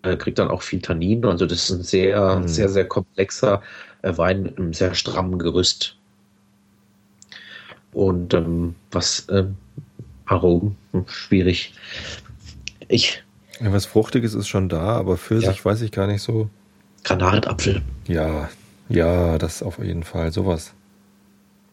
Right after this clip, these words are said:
Speaker 2: Vielleicht sogar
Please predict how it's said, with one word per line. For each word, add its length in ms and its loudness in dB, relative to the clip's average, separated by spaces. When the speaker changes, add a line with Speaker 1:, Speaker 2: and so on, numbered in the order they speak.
Speaker 2:
Vielleicht 500 -4
sogar 420 2